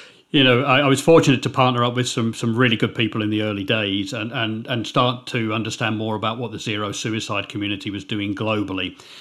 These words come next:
And one of the things we, you know, I got, got to learn very early on was that we can't rely simply on governments and the N H S and the systems and processes there, that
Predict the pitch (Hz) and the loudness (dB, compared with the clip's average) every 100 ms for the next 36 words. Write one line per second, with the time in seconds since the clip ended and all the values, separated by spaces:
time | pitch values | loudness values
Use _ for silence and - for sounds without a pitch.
0 | - - - 123 131 127 123 113 120 110 | -20 -20 -4 2 4 4 2 -2 -2 -4
1 | 107 160 107 104 98 113 - - 120 113 | -6 -6 -2 -2 -2 -4 -6 -8 -6 -4
2 | 117 110 101 104 101 104 104 98 104 123 | -4 -4 -4 -4 -4 -4 -4 -2 2 2
3 | 110 101 104 101 - 117 113 127 - 127 | 2 -2 -4 -6 -6 -6 -4 -6 0 2
4 | 113 113 101 104 98 - 101 107 101 104 | 2 -2 -2 -4 -4 -6 -8 -6 -6 -6
5 | 95 101 101 101 - 92 98 98 95 - | -6 -6 -6 -8 -10 -8 -4 -2 -2 -4
6 | 101 98 - - 95 95 110 - 101 95 | -4 -4 -6 -6 -6 -6 -8 -8 -8 -8
7 | 98 95 101 101 101 - - - 98 98 | -8 -8 -6 -6 -8 -10 -10 -10 -8 -8
8 | 95 101 | -8 -8